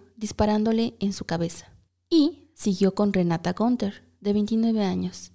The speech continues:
que ató con unas corbatas de su esposo. La violó repetidamente y en el acto habló de quién era él. Le robó cuatrocientos dólares, dejándola con vida.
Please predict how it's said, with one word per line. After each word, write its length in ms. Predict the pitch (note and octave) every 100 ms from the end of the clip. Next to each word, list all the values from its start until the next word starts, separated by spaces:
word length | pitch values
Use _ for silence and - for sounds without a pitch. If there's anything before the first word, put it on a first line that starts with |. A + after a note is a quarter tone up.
| -
que 120 | A3
ató 200 | G#3 A3+
con 160 | A#3+ C4
unas 220 | A#3+ B3
corbatas 460 | - F#3+ F3+ F#3+ F#3+
de 80 |
su 80 | F#3+
esposo. 440 | G3 - F#3+ F#3 - _ _ _ _ _ _ -
La 160 | F#3
violó 340 | F#3 F#3+ F#3 G3
repetidamente 1040 | A3+ A3+ F#3+ F#3+ F#3 F#3 G3+ G#3 C4+ - _
y 160 | - G3+
en 120 | F#3+
el 160 | F#3+ G#3
acto 380 | A#3 - B3+ B3 - _ _
habló 540 | F#3+ G3+ A3 C4+ D#4+ -
de 240 | G3 G3
quién 300 | - A3+ A3
era 260 | G#3 F#3+ F3+
él. 200 | F3 F3+ - _ _ _ _ _ _ _ _ _ _ -
Le 180 | A#3
robó 280 | A3+ A#3 B3
cuatrocientos 640 | C#4 C#4 G#3+ G#3+ G3 F#3+ -
dólares, 560 | G#3+ G3 F#3+ G3 - _ _ -
dejándola 560 | F#3+ G3 G3+ G#3 G3
con 220 | F#3+ F#3
vida. 260 | F3 E3+ F3+